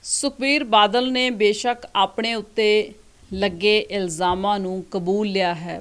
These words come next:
ਪਰ ਉਸ ਵਿੱਚ ਕੁਝ ਵੀ ਅਜਿਹਾ ਨਹੀਂ ਹੈ ਜੋ ਉਹਨਾਂ ਦੇ ਖਿਲਾਫ ਕਾਨੂੰਨੀ ਕਾਰਵਾਈ ਦਾ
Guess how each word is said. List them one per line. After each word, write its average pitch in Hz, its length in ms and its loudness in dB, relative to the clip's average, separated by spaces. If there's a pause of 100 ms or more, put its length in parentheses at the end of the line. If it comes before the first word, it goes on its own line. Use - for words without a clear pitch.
(120)
ਪਰ 190 140 -2
ਉਸ 190 220 -6
ਵਿੱਚ 196 340 -2 (160)
ਕੁਝ 262 320 0
ਵੀ 202 360 -2
ਅਜਿਹਾ 185 500 -2
ਨਹੀਂ 202 400 0
ਹੈ 185 160 -2 (760)
ਜੋ 233 200 4
ਉਹਨਾਂ 302 380 6
ਦੇ 359 160 0
ਖਿਲਾਫ 220 680 4
ਕਾਨੂੰਨੀ 262 440 4
ਕਾਰਵਾਈ 190 480 0
ਦਾ 165 180 -2